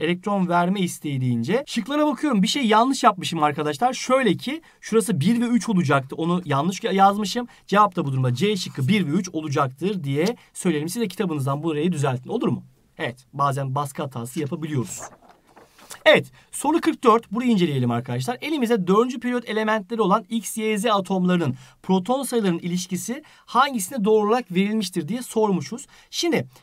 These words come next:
bileşiklerinde X için bir bilgi verilmiş, Y için ve Z için. X'te diyoruz ki bileşiklerine farklı pozitif yük alabilirler. Demek ki X bu durumda ne olur?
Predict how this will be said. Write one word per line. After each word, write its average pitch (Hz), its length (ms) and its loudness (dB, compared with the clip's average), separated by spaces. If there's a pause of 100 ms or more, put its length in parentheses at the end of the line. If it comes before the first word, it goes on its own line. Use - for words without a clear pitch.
(120)
bileşiklerinde 277 800 0 (220)
X 269 220 -6
için 226 260 -4
bir 220 80 2
bilgi 208 240 2
verilmiş, 131 400 -2
Y 185 160 4
için 220 240 0
ve 247 100 0
Z 180 80 2
için. 127 260 0
X'te 247 320 -8
diyoruz 302 300 -2
ki - 200 -8 (340)
bileşiklerine 294 520 -2
farklı 240 460 0
pozitif 262 440 -8
yük 202 160 -4
alabilirler. 113 720 -2
Demek 339 280 -2
ki 185 100 -12
X 302 400 -4
bu 233 120 -2
durumda 165 480 0
ne 233 80 0
olur? 185 240 0